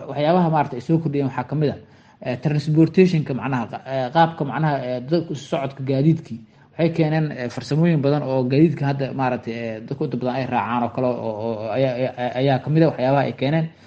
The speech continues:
Gaadiidkan yararka hadda dhaweeyaha kale la yiraahayo. Waa aragti ka soo burqa-, ka soo maaxatay inta badan dadka qurbo jooga. Marka, een, waxyaabaha ay keeneen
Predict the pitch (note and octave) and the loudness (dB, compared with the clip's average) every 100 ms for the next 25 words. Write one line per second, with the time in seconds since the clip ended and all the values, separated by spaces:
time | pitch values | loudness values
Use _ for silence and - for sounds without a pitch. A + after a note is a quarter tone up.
0 | - - B2 C#3+ C#3 C3+ D3 C3 C3+ C3+ | -16 -4 -2 0 2 4 2 2 0 2
1 | C#3+ D#3 F3+ D#3+ C#3+ C3 A#2+ C3 A#2 G2 | 4 8 8 6 2 0 0 0 -2 -6
2 | - _ C3 C#3 D3+ D3 - F3+ E3 D#3+ | -14 _ 0 2 2 0 -4 -2 2 2
3 | C#3 C3 A#2+ - E3 D3 C3+ - F3 E3 | 0 -6 -10 -2 0 0 -2 0 0 -2
4 | - _ _ D#3 D#3+ C#3 C3 C#3 B2 G#2+ | -8 _ _ -2 0 2 2 0 -2 -2
5 | A2 A2+ - - - _ F3 F#3 F#3 - | 0 -2 -4 -16 -20 _ 0 2 2 0
6 | - _ - _ _ B2+ C3 B2 A#2+ - | -8 _ -20 _ _ 2 4 4 0 -4
7 | - E3 F#3 G#3 G3 F3+ F3 E3+ E3 | -6 2 4 4 2 0 0 0 0